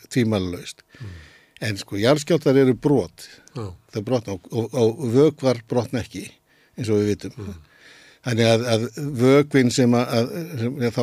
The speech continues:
Speaker 1: kvika, sem er að þá að búa til jarðskjálftana, gerir það vegna þess að hún er að setja þrýsting á, eh, bergið sem er, er umlykur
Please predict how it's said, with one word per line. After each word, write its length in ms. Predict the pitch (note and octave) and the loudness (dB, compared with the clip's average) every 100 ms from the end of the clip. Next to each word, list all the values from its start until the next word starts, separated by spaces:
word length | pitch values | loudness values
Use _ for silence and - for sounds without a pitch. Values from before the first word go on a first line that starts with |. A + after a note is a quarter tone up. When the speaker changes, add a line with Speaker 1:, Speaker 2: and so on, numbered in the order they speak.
| G#2+ | 0
Speaker 1:
kvika, 440 | C3 A#2 - A2 | 0 0 0 -2
sem 180 | A2 A2+ | -2 -2
er 60 | A2 | 0
að 140 | A2 | -2
þá 80 | A#2 | -2
að 160 | G#2+ G2+ | -2 -2
búa 240 | B2 A#2 | -2 -2
til 140 | A2+ A#2 | 0 -2
jarðskjálftana, 560 | B2 - G2+ G2+ G#2 | -2 -4 -8 -6 -6
gerir 220 | - A#2 G#2+ | -2 -2 -2
það 120 | G#2+ | -2
vegna 240 | G#2 G2+ | -4 -6
þess 140 | G#2+ A2 | -6 -4
að 60 | |
hún 220 | A2+ A2+ A#2 _ _ D#3+ | -4 -6 -8 _ _ -8
er 120 | A2+ | -8
að 60 | G#2+ | -6
setja 320 | A#2 - G#2 | -6 -4 -6
þrýsting 460 | - A#2 - G#2 F#2+ | -4 -6 -4 -8 -6
á, 140 | A#2+ G#2 G#2+ - _ _ _ _ _ _ _ _ - | -4 -4 -6 -14 _ _ _ _ _ _ _ _ -10
eh, 120 | C#3 - _ | -10 -10 _
bergið 460 | B2 C3+ C#3+ - A2 | 0 0 -2 -4 -2
sem 220 | B2 A2 | -2 -2
er, 280 | A#2 A#2 C3 | -2 -2 -4
er 160 | C#3+ A#2 | -4 -2
umlykur 680 | E3+ B2 A#2 A2 - G#2+ | 0 2 2 -2 -6 -10